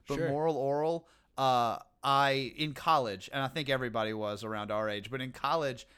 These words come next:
Speaker 1: I could not get enough of that.
Speaker 2: Now, here's the thing.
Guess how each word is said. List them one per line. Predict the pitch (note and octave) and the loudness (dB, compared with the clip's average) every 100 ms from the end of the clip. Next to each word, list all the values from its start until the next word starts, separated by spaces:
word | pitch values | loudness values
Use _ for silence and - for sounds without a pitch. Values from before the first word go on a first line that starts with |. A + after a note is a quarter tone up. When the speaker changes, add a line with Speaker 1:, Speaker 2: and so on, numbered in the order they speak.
| _ | _
Speaker 1:
I | D3+ | -8
could | C#3 D3+ | -6 -6
not | C3+ B2 A2 | -2 -4 -4
get | A2+ | -8
enough | G2+ G2 G2+ - | -8 -8 -10 -12
of | F2 | -14
that. | - - _ | -16 -20 _
Speaker 2:
Now, | D#3+ F#3+ | 2 4
here's | F#3+ A#3 B3+ | 6 2 0
the | A#3+ | -4
thing. | - B3 F#3 C#3 | 0 0 0 -4